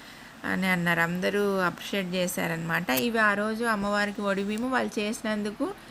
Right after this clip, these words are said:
నేను బట్టలు ఇచ్చాను. ఇలా కుండలకంతా కంకణాలు కట్టేసి, పసుపు రాసి, బొట్టు పెట్టి,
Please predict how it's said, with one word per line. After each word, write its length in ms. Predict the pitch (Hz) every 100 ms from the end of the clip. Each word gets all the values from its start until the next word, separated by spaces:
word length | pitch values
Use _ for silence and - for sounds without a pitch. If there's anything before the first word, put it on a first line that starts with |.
| - - 220
నేను 540 | 214 208 196 185 175
బట్టలు 340 | 180 175 202
ఇచ్చాను. 760 | 202 185 - 180 180 285 403 - - -
ఇలా 180 | 220 220
కుండలకంతా 760 | 220 226 220 240 233 214 214 240
కంకణాలు 680 | 240 202 196 214 220 214
కట్టేసి, 500 | 208 190 - 208 202
పసుపు 380 | 254 214 185 -
రాసి, 300 | 214 208 -
బొట్టు 300 | 202 196 -
పెట్టి, 400 | 208 196 247 294